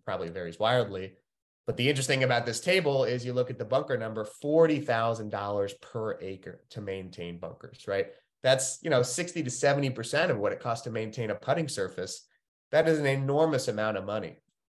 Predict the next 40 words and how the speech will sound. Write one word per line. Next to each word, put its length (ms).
And 100
when 140
you 80
look 120
at 100
some 140
other 220
research 440
the 80
U 120
S 160
G 80
A 80
has 140
done 260
where 100
they've 160
asked 300
golfers 440
about 200
their 120
playing 320
preferences, 760
uh, 220
on, 100
on 160
certain, 440
uh, 140
playing 260
surfaces, 720
they 120
classified 760
bunkers 420
as 420
a, 280
what 200
they 120
call 240
a 60
dissatisfier. 880